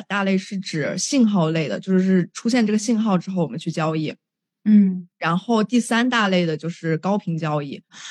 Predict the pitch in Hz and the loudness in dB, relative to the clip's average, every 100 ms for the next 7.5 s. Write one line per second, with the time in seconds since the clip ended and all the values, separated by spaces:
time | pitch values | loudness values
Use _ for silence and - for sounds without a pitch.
0 | - 226 240 285 302 214 202 185 175 247 | -6 0 4 6 6 2 2 2 4 4
1 | 294 247 180 - 185 214 220 190 180 214 | 6 4 2 -2 0 2 2 0 2 0
2 | 214 185 165 196 247 254 226 170 - 170 | 2 2 2 0 0 0 0 0 0 0
3 | 233 175 156 160 214 220 220 202 _ _ | 2 2 0 0 2 4 4 2 _ _
4 | - 175 175 170 170 175 196 - - - | -6 0 2 2 2 -2 -6 -14 -8 4
5 | 226 220 208 170 180 208 175 175 180 190 | 6 6 4 2 2 2 2 2 2 4
6 | 233 196 175 160 165 170 214 175 165 185 | 6 4 4 0 2 2 4 2 2 2
7 | 196 214 196 180 | 4 4 4 2